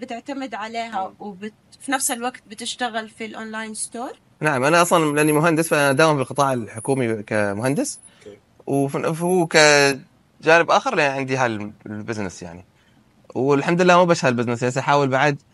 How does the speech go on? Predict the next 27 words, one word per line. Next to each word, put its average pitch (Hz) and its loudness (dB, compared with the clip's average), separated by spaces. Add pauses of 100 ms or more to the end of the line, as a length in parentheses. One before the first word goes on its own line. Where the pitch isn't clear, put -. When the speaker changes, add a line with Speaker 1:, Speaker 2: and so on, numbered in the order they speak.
(320)
Speaker 3:
أن 123 -2
نسوي 131 2
أكثر 120 -2
من 107 -2
مشروع 104 -4
يعني. 98 -8 (220)
أستغل 170 2
فيها 175 6
المهارات 147 4
اللي 127 2
أمتلكها. 95 -4
يعني 107 -4
أنا 131 -2
عندي 135 0
الحين 131 -2 (420)
اللي 123 2
هو 127 4
حبي 156 2
اللي، 131 2 (220)
طبعًا 180 4
أحاول 202 6
دائمًا 196 6
أدخل 180 -2
في 180 -2
المجال 156 4
اللي 117 2
أحبه. 90 -10